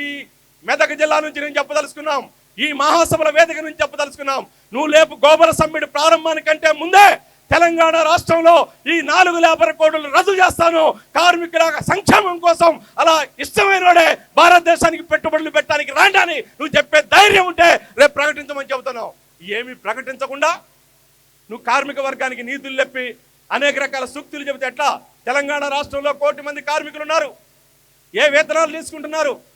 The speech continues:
ఉమ్మడి ఆంధ్రప్రదేశ్ రాష్ట్రం వేతనాలు తీసుకుంటున్నారు. పన్నెండు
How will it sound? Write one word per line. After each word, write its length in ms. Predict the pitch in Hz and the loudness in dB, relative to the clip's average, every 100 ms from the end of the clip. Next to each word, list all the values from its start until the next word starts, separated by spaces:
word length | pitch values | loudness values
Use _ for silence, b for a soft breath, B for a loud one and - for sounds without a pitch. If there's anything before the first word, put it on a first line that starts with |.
| - | -12
ఉమ్మడి 240 | 277 320 320 | -8 -4 -4
ఆంధ్రప్రదేశ్ 500 | 311 311 294 294 294 285 | -4 -8 -8 -8 -8 -10
రాష్ట్రం 260 | 285 277 269 | -12 -12 -10
వేతనాలు 300 | 269 262 262 254 | -10 -10 -12 -14
తీసుకుంటున్నారు. 500 | 247 247 214 190 131 _ _ _ _ _ _ | -18 -20 -12 -12 -12 _ _ _ _ _ _
పన్నెండు 320 | 247 294 311 | -8 -4 -6